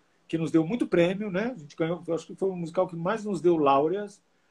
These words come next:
mas ele mais, é, o público não, tava,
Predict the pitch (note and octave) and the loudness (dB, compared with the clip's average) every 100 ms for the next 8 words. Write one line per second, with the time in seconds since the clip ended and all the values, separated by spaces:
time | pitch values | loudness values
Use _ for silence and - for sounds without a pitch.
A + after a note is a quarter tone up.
0 | _ C#3+ D3+ F3 F3 F#3 F#3 F3+ G#3 A#3 | _ -12 -4 -4 -2 -4 -4 -4 -2 -4
1 | - A#3 A#3 A#3 A#3 - A#3+ B3 B3+ C4 | -4 -2 0 0 -4 -6 -10 -8 -12 -12
2 | C4+ B3+ A#3 G3 G3+ A3+ A#3 A#3 | -14 -14 -10 0 2 2 2 0